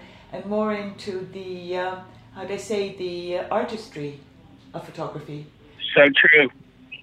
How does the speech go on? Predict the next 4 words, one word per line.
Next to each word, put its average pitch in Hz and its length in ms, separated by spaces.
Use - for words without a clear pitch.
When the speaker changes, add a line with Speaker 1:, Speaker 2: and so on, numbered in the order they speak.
Speaker 2:
So 143 160
true. 135 300
And, 120 300
uh, 120 300